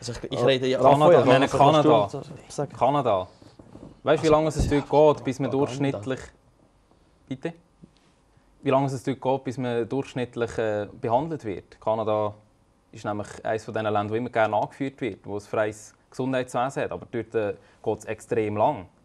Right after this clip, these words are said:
Speaker 2: Wochen, Monate, bis man mal eine Behandlung hat. Weil das überall dazu führt, wo etwas gratis ist, ja, hat man nachher plötzlich eine überschießende Nachfrage. Und ich meine, auch in, in Kuba, äh, man kann eigentlich, man kann eigentlich nehmen, was man will. Überall, wo, wo, wo es gratis wird, dann sinkt die Qualität.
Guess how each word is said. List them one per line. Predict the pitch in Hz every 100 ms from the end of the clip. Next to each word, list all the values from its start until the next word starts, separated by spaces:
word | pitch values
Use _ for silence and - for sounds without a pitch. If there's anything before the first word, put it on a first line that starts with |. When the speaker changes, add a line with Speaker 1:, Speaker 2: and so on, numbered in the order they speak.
| _ -
Speaker 2:
Wochen, | 175 - 170 113 85 _
Monate, | 135 160 95 - 95
bis | 123 -
man | 123 120 -
mal | 131 123
eine | 123
Behandlung | 120 123 123 123 - -
hat. | 113 - - _ _ _ _ _ _ _ _ _ _ _ _ _ _
Weil | 123 135 120
das | 110 -
überall | 165 151 139
dazu | 139 - 147
führt, | 147 151 -
wo | 117
etwas | - -
gratis | 117 123 - 127
ist, | 123
ja, | 107 117
hat | 104
man | 110
nachher | 107 101
plötzlich | 113 - -
eine | 113
überschießende | 110 - 110 - 107 107
Nachfrage. | 135 160 - 135 - _ _ _ _ _ _ _ _ _ _ _ _ -
Und | 123
ich | 127
meine, | 120 117
auch | 120
in, | 120
in | 123 117 -
Kuba, | 156 175 165 120 113 117 85 120 123
äh, |
man | 131 113
kann | 127
eigentlich, | 123 135
man | 123
kann | 120 127
eigentlich | 127
nehmen, | 131 135
was | 127
man | 139
will. | 160 165
Überall, | 160 151
wo, | 135
wo, | 120 131
wo | 120 123 120
es | -
gratis | - 123 147 139 -
wird, | 139 135
dann | 123 120 117
sinkt | 110 123 -
die | -
Qualität. | 127 131 - 139